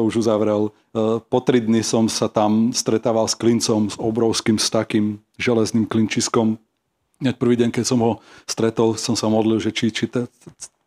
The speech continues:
či, či teda cez to niečo dostanem od Ducha Svätého, nejaké posolstvo alebo niečo. Tak som rozmýšľal samozrejme hneď o ukrižovaní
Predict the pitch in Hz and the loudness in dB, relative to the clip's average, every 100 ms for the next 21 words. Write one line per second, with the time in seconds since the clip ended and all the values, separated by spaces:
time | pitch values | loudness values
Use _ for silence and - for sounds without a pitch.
0 | _ - 135 - - 139 120 117 131 - | _ -2 0 0 -4 -2 -2 0 -2 0
1 | 120 117 113 113 123 113 107 113 - - | -2 0 -2 -2 0 0 0 -2 -4 -4
2 | 113 104 104 110 - - - - 107 117 | -4 -2 -2 -4 -8 -20 -20 -10 -8 -6
3 | - - 117 - 113 107 107 104 110 123 | -6 -4 -4 -2 -2 0 -2 -2 -2 -2
4 | 107 _ - _ _ - 104 - - 107 | -4 _ -20 _ _ -8 -6 -4 -4 -2
5 | 104 98 110 - 101 117 107 107 113 101 | -2 -2 -2 -2 -2 -2 -2 -2 -2 -2
6 | 113 110 110 113 113 110 113 107 107 | 0 0 0 0 2 2 4 2 0